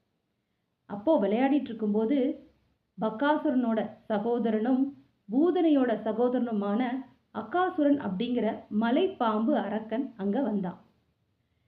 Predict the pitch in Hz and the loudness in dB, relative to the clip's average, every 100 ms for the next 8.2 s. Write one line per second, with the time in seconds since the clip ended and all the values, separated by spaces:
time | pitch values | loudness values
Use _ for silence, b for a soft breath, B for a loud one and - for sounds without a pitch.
0 | _ _ _ 277 415 415 262 240 285 294 | _ _ _ 4 4 4 2 2 2 2
1 | 226 226 190 196 220 220 262 392 392 226 | 2 -2 -4 -2 -2 2 4 4 0 -2
2 | 202 214 226 208 220 240 - - _ _ | -2 0 0 0 0 -2 -4 -14 _ _
3 | _ 233 311 349 214 226 269 240 226 226 | _ 2 4 4 0 0 0 0 -2 -4
4 | - 240 240 294 - 269 349 415 269 196 | -8 -4 0 0 2 4 6 4 4 2
5 | 240 392 392 262 220 208 202 220 370 226 | 2 0 0 0 0 0 -2 -2 -2 -2
6 | 226 202 180 - _ _ _ _ _ _ | 0 -2 -4 -10 _ _ _ _ _ _
7 | _ _ _ _ _ _ - 311 415 415 | _ _ _ _ _ _ 2 4 4 4
8 | - | 0